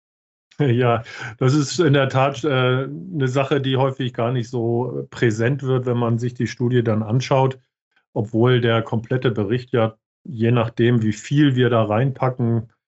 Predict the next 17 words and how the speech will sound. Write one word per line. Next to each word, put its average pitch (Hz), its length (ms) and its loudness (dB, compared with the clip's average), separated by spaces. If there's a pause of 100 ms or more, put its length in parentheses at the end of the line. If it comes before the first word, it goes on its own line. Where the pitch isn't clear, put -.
(200)
schon, 117 440 2
äh, 117 160 0
bis 113 180 -2
über 127 220 2
zweihundertfünfzig 117 880 0
Seiten 123 400 2
umfasst - 560 -2
hat. 143 220 -2 (420)
Ähm, 117 600 2 (200)
aber 123 240 2
grundsätzlich 139 560 2
ist 131 140 -2
es 131 40 -4
natürlich 127 420 0
so, 123 160 -2
dass 120 220 -2
wir 117 380 2